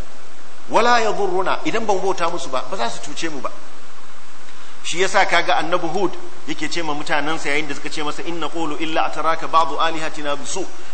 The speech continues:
Mu dai muna ganin cewar wato waɗansu daga cikin gumakanmu ne,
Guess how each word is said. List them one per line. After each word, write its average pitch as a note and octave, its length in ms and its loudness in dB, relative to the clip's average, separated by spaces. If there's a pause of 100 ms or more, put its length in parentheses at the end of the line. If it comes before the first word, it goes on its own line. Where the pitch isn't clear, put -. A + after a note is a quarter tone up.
Mu D3+ 160 0
dai F3 120 2
muna F3 280 2
ganin E3 320 0
cewar D#3 460 0 (280)
wato C#3 240 0
waɗansu F#3 380 0
daga F3 200 0
cikin F3 220 -2
gumakanmu E3 560 0
ne, D3 180 0